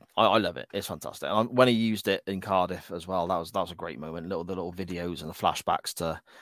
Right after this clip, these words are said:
him, you know, working through the indies and, and as a kid as a wrestling fan. Yeah, just so good. That little, little clip there.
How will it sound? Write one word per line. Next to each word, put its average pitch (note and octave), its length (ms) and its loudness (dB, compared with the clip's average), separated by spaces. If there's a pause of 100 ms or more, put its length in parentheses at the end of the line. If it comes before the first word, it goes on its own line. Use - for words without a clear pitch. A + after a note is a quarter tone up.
(160)
him, F2 240 -4 (100)
you G2 80 -4
know, E2+ 80 -2
working F2+ 420 0
through F2+ 220 -2
the F2+ 100 2
indies F2 380 0
and, D2+ 120 -4
and E2 140 -2
as F2 100 -2
a F2 60 -10
kid F#2 320 -4
as E2+ 140 -8
a - 20 -8
wrestling E2+ 320 -2
fan. E2 220 -4 (320)
Yeah, C#2+ 120 0
just A#2+ 200 0
so G2+ 180 10
good. E2+ 240 2
That E2+ 140 4
little, D#2+ 220 0 (220)
little E2 200 -2
clip - 320 -2
there. D2+ 260 0